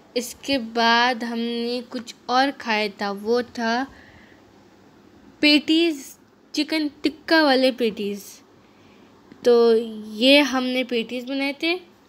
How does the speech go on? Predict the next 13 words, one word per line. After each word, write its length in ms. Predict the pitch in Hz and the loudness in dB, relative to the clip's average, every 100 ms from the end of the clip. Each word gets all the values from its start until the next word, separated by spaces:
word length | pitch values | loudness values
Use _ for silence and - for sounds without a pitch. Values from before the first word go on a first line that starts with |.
| _ _ _ _ _ _ _ _ _ | _ _ _ _ _ _ _ _ _
हमने 220 | 233 233 220 | -4 0 2
पेटीज 480 | 254 247 262 269 | 2 4 2 0
खाए 460 | - 262 233 233 240 | 0 2 2 2 0
और 680 | 196 214 208 208 208 202 202 | -2 -2 0 0 0 -2 -4
इसके 340 | 208 - 247 | -8 -6 -6
बाद 760 | 202 202 - 226 220 247 269 262 - _ _ _ _ - | -6 -10 0 4 4 4 0 -4 -14 _ _ _ _ -8
हमारा 400 | 226 226 226 233 | -4 0 0 -2
डिनर 520 | 196 190 226 220 196 | -4 0 2 2 -2
था। 260 | 208 202 - - - - _ - | -6 -14 -16 -20 -20 -20 _ -10
डिनर 400 | 208 247 254 285 | -4 0 0 0
में 280 | 285 285 285 | 0 -2 -2
हमने 440 | 277 247 247 254 | -2 -4 -4 -6
खाए 640 | 254 - 220 214 220 240 | -6 -4 0 0 0 -2